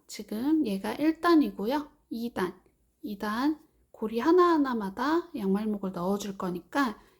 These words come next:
양말목 열 개가 또 필요해요. 열 개 준비해 주시고요. 이제 이 상태에서 이 고리, 마지막 고리 이렇게 벌어져 있는 고리를 하나로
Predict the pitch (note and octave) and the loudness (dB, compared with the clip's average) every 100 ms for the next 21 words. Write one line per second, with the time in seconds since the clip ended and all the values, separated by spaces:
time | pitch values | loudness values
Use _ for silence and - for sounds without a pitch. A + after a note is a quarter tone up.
0 | _ G3 F#3+ F#3+ G3 D4 E4 A3 G#3 G#3 | _ -2 0 0 0 2 2 0 -2 -2
1 | D#4 C#4+ A#3 - A3+ D4+ C#4+ A3+ E3+ D#3+ | -2 -2 -4 -6 -6 -4 -2 -2 -4 -8
2 | _ _ _ _ _ _ _ _ A3 G3 | _ _ _ _ _ _ _ _ -6 -4
3 | G#3 G#3 A3 A#3 G#3+ G3+ A3+ A3+ A3 G#3 | -4 -2 -2 0 -2 0 -2 -2 -8 -10
4 | - B3 C#4+ G#3+ - _ _ - A#3+ A3+ | -2 0 0 -2 -10 _ _ -6 -4 -2
5 | A#3 A#3 D#4 E4 E4+ D4+ C4+ G#3+ A#3 A#3 | -2 4 6 6 4 0 0 0 0 0
6 | F#3 - _ _ _ _ _ _ _ - | -2 -8 _ _ _ _ _ _ _ -10
7 | A3 - G#3+ G#3+ G#3 B3+ A3 F#3+ G#3+ A3+ | -10 -6 -4 -2 0 0 0 -2 0 -2
8 | A#3+ G3+ G3 C4 D#4+ A#3 G3 G3 - G#3+ | -2 -6 -2 0 0 -2 -6 -6 -4 -2
9 | B3 B3 G3+ G3 G3 F#3+ F#3+ F#3 C#4+ C#4+ | -2 -2 0 2 0 -2 -4 -2 0 0
10 | G#3 - _ _ _ _ _ _ _ _ | -2 -14 _ _ _ _ _ _ _ _
11 | _ _ _ _ _ _ C#4 C#4+ C#4 A3 | _ _ _ _ _ _ -4 -2 0 -2
12 | A3 C#4+ F4 - | -2 0 -2 -4